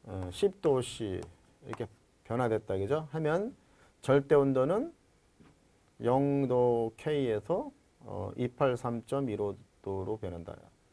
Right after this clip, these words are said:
자, 영 도일 때 절대 온도는 몇 도죠? 이칠삼이잖아요. 예. 뭐, 일 오도 하고, 일 육이라고도 하고. 그다음에, 에, 십 도,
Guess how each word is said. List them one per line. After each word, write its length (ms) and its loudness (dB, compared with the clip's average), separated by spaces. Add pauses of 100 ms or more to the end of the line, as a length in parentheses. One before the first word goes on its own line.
(720)
자, 140 0
영 360 6
도일 600 6
때 680 2 (160)
절대 320 2
온도는 320 4
몇 160 -2
도죠? 240 -2 (140)
이칠삼이잖아요. 1000 -2 (1800)
예. 180 -10 (640)
뭐, 160 -6
일 140 2
오도 260 -2
하고, 220 -6
일 160 -2
육이라고도 500 -8
하고. 320 -12 (400)
그다음에, 420 0 (920)
에, 160 -6
십 320 -6
도, 240 4